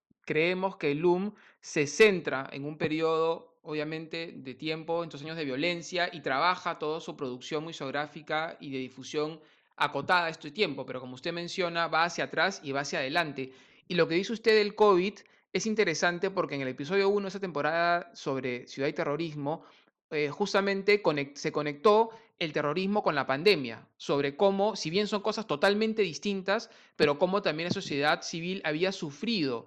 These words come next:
la, la, las debilidades de las ciudades, eh, digamos, la insuficiencia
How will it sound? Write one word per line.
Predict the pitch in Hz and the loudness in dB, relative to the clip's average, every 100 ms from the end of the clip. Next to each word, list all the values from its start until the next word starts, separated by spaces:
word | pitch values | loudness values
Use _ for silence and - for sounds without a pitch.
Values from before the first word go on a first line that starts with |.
| - | -8
la, | 170 147 139 139 160 | 2 4 4 0 -10
la, | 156 143 139 | -4 -4 -2
las | 147 139 | -4 -2
debilidades | 143 143 151 185 196 165 139 | -2 -2 0 4 6 6 2
de | |
las | 139 - | -4 -4
ciudades, | 151 185 170 151 165 - - _ - | 4 6 6 4 0 -6 -18 _ -12
eh, | - - 180 - - | -12 -10 -16 -16 -10
digamos, | 147 135 131 | -6 -4 -2
la | 139 143 | 0 0
insuficiencia | 143 139 139 135 185 196 185 180 170 170 175 | 0 -6 -10 -8 2 2 2 -2 2 2 0